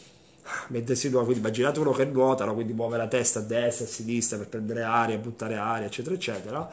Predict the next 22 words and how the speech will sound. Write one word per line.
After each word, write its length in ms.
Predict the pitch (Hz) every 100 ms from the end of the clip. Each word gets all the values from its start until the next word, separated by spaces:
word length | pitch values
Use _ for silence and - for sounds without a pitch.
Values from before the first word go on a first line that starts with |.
| - - - - - -
riesce 440 | 123 147 175 -
a 20 |
fare 200 | 113 110
questo 260 | 101 98 110
suono 300 | - 104 92
e 40 |
chiaramente 360 | 90 123 147 139
questa 200 | 113 104
cosa 360 | 123 113 101 127
apre 460 | - 107 95 98 - - _ _ - - _
il 140 | - -
trapezio. 1000 | 107 101 101 87 - 107 85 - - - -
Mm, 220 | 104 90 87
per 260 | - 139
cui 300 | - 143 143
come 260 | 117 120 123
prima 300 | 127 135 131
soluzione 680 | 139 175 175 139 131 139 147
è 60 |
venuta 300 | 104 104 104
fuori 240 | 107 120 120
questa. 680 | 110 104 - - 90 85